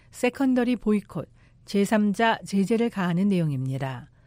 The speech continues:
석유와 섬유 등 모든 분야에서 수출입을 막고 북한 해외 노동자 송출을 저지하는 데 목적을 두고 있습니다.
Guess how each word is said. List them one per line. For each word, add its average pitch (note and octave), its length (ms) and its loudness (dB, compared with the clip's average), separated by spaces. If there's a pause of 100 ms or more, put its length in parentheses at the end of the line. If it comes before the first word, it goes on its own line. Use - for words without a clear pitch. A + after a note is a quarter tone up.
(440)
석유와 C4+ 440 4
섬유 B3+ 300 2
등 B3 280 2
모든 G#3 300 4
분야에서 G#3 540 2
수출입을 G#3+ 540 -4
막고 F3 480 -2 (380)
북한 A#3+ 320 2
해외 C4+ 260 2
노동자 A#3 480 2
송출을 A3+ 520 0
저지하는 E3+ 600 -2
데 F#3 160 0
목적을 F3+ 480 -2
두고 D#3 240 -6
있습니다. C3 640 -10